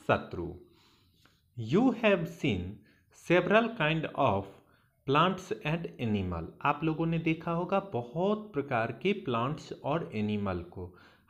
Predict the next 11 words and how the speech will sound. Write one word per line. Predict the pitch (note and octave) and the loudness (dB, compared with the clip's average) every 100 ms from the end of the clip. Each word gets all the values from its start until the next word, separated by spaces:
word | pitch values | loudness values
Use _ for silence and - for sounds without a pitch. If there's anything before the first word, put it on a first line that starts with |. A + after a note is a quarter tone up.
| D3+ | 4
However, | G3 G#3+ C#3+ F#2+ F#2 G#2 B2+ - - _ _ G#2+ G#2+ | 6 6 6 4 2 0 -2 -10 -20 _ _ -6 4
there | D#3 G3 F#3+ - B2+ | 6 6 4 -2 2
are | A2+ F#2 G2 - _ _ _ _ _ _ - | 2 2 -4 -10 _ _ _ _ _ _ 0
other | D3+ E3 G#3 | 2 4 4
living | F#3+ C#3+ C#3 D#3 E3 - | 4 2 2 0 -2 0
organism | C3 B2 B2 B2 B2+ G2+ B2 C3 - - | 0 2 0 0 0 0 -2 -8 -8 -2
around | C3 C#3+ D#3+ F#3 | 0 2 2 0
us | D#3 - G#2+ A2 A2 - A2+ | -2 -2 -2 -2 -4 -12 -2
which | E3 F#3+ - C3+ | -2 -2 -6 -4
we | C#3+ F3 - - - - A#2 B2+ | -4 -6 -10 -18 -18 -12 -4 0
normally | C#3 C#3 C#3 A2+ A2 | 0 0 0 0 -2